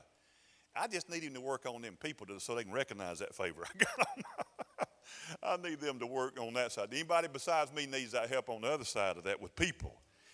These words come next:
And, and, and you don't have to be in sales. You don't have to be in that kind of service industry. But wherever you are, you,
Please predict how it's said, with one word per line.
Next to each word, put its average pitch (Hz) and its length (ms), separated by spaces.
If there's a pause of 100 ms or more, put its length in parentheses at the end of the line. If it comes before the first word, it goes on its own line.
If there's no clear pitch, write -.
And, 180 120 (100)
and, 196 100
and 190 260
you 214 60
don't 220 140
have 226 100
to 196 60
be 190 120
in 131 120
sales. 131 440
You 160 60
don't 165 120
have 165 100
to 139 80
be 170 160
in 135 100
that 127 160
kind 120 220
of 98 80 (180)
service 127 400
industry. 170 480
But 98 140 (280)
wherever 196 300
you 120 160
are, 98 140
you, 127 160